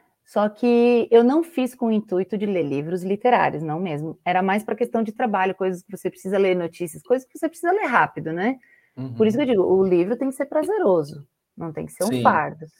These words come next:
Speaker 2: sim.
Speaker 1: Então, essa leitura dinâmica não era pra isso. E o, o livro eu nem quero ler rápido.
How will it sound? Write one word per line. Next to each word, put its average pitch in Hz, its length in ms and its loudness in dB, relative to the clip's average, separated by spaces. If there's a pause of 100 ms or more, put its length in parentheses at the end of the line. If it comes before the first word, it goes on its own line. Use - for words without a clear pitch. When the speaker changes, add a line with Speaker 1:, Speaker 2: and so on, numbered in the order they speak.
Speaker 2:
sim. - 160 -4
Speaker 1:
Então, 170 160 0
essa 180 180 0
leitura 185 460 0
dinâmica 180 520 -4
não 240 140 0
era 226 160 -4
pra 277 200 0
isso. 165 360 -4 (460)
E 190 260 2 (160)
o, 180 640 2
o 226 80 4
livro 262 480 4
eu 214 60 6
nem 247 180 2
quero 381 320 0
ler 214 120 4
rápido. 151 580 -4